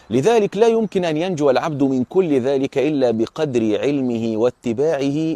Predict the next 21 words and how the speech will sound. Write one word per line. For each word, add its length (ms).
لهدى 400
الله. 340
الله 300
سبحانه 460
وتعالى 380
أمرك 500
بتزكية 640
نفسك 460
وقال: 380
"قد 240
أفلح 480
من 380
زكاها 640
وقد 480
خاب 420
من 360
دساها". 600
كيف 300
تزكو 520
نفس 280
العبد؟ 400